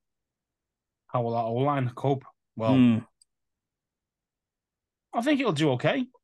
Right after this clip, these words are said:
Speaker 1: I think
Speaker 2: I do
Speaker 1: it'll,
Speaker 2: too. I don't think
Speaker 1: yeah,
Speaker 2: it'll be
Speaker 1: I
Speaker 2: any
Speaker 1: think it'll
Speaker 2: different
Speaker 1: do
Speaker 2: to last
Speaker 1: okay. I
Speaker 2: week.
Speaker 1: think, um, from, if they just continue to do what they did last week, and, you know, um, I, I'm, I'm not wo-, I'm not massively worried about the, the D line. To be fair, say, as you mentioned before, it's more kind of the secondary and,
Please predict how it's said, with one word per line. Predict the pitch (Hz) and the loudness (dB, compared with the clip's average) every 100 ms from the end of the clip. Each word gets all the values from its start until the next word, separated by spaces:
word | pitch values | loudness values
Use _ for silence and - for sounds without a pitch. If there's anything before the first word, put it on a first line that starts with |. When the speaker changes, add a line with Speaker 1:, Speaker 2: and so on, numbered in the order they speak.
| - | -6
Speaker 1:
I | 208 | -4
think | 208 220 - | -2 0 2
Speaker 2:
I | - | 2
do | |
Speaker 1:
it'll, | - | 2
Speaker 2:
too. | - 147 - | 0 -2 -4
I | 143 | -6
don't | 139 | -4
think | 185 | -2
Speaker 1:
yeah, | 311 | 0
Speaker 2:
it'll | 139 | 0
be | 127 | 2
Speaker 1:
I | |
Speaker 2:
any | 127 | 4
Speaker 1:
think | 120 | 2
it'll | 139 147 | 2 2
Speaker 2:
different | 185 | 2
Speaker 1:
do | 175 | 2
Speaker 2:
to | 139 | 2
last | 277 | 2
Speaker 1:
okay. | 165 | 0
I | |
Speaker 2:
week. | 156 | -2
Speaker 1:
think, | 233 202 180 | -6 -6 -4
um, | 165 147 135 | -2 -2 -2
from, | 131 165 165 | -4 -8 -10
if | 151 | -12
they | 180 | -12
just | 165 - - | -12 -14 -10
continue | 175 160 175 147 | -4 -2 -2 -2
to | |
do | 143 151 | -2 -2
what | |
they | 139 | -2
did | 135 | -4
last | 131 120 - | -2 -4 -4
week, | 131 160 | -8 -6
and, | 139 113 _ _ _ _ _ _ _ _ | -8 -8 _ _ _ _ _ _ _ _
you | - | -10
know, | 117 131 156 - | -6 -4 -6 -4
um, | 123 113 107 107 101 - _ _ _ _ _ _ _ - | -2 -2 -4 -8 -10 -16 _ _ _ _ _ _ _ -8
I, | - - | -4 -2
I'm, | 202 | -2
I'm | 190 208 | 0 0
not | 190 | 0
wo-, | 156 170 | -2 -4
I'm | 185 | -4
not | 196 156 | -4 -4
massively | 151 175 180 165 180 | -4 -4 -4 -6 -6
worried | 170 175 170 | -4 -2 -2
about | 165 165 - | -2 -6 -4
the, | 160 156 143 127 _ _ _ _ _ _ 131 | -4 -2 -2 -6 _ _ _ _ _ _ -4
the | 135 | -4
D | 131 139 | 0 0
line. | 131 120 110 | 0 -2 -4
To | - | -10
be | 110 | -14
fair, | 107 127 101 113 | -8 -6 -6 -6
say, | - 135 135 | -4 -2 0
as | 135 | 0
you | 139 | 0
mentioned | 143 127 123 | -2 -2 -4
before, | 107 - 135 | -4 -4 -2
it's | 135 | -2
more | 143 147 139 | -2 -2 -4
kind | - 139 120 | -4 -4 -4
of | 110 | -6
the | 123 117 107 | -6 -6 -6
secondary | - 117 135 131 135 135 | -6 -6 -4 -2 -2 -2
and, | 113 | -6